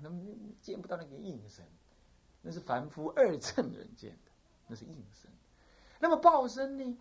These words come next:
报身是法身的菩萨，他见。但菩萨究竟还没有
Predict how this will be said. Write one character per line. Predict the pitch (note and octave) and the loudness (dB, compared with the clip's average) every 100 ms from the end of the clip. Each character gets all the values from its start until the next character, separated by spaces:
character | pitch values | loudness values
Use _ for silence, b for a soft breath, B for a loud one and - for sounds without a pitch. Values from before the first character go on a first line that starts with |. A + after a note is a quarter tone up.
| B | B
报 | - D3+ | -2 -2
身 | B2+ | -4
是 | A#2+ | -10
法 | - G#2+ - | -12 -14 -14
身 | - C3 B2 A#2+ b | -12 -10 -10 -12 b
的 | - A2+ - | -14 -14 -14
菩 | - G#2+ A2+ | -16 -12 -12
萨， | - A#2+ - _ _ _ _ - | -10 -12 -14 _ _ _ _ -20
他 | F#2+ | -20
见。 | G#2+ F#2+ - _ _ _ _ _ _ _ _ - b b - | -20 -20 -20 _ _ _ _ _ _ _ _ -20 b b -8
但 | F4 | -6
菩 | E3+ A3+ | 0 4
萨 | C#4+ A3+ | 4 4
究 | - B3+ | 2 0
竟 | A3 F#3 | 0 0
还 | D#3+ | -2
没 | F#3+ | -2
有 | D3 | -4